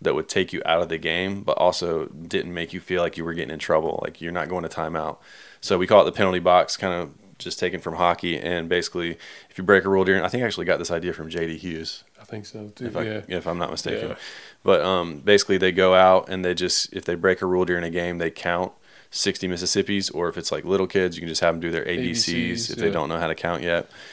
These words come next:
Speaker 1: Um, and then they come back in,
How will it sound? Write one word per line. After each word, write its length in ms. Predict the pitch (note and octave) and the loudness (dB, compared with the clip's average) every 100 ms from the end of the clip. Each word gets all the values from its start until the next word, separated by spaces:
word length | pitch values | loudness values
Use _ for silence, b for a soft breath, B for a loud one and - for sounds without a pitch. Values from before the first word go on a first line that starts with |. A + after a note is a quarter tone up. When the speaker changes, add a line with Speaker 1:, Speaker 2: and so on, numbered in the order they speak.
| B B | B B
Speaker 1:
Um, 440 | F2 F2 D#2+ D2+ - _ _ _ _ - | 0 2 2 -2 -10 _ _ _ _ -2
and 600 | F#2 F2 F2 E2+ E2 D#2+ | 0 2 0 0 -2 -6
then 180 | - F2 | -6 -6
they 100 | D#2+ | -4
come 180 | F2+ | -2
back 220 | E2+ D#2+ G2+ | 2 2 4
in, 340 | G2+ G2+ F#2+ | 2 0 -4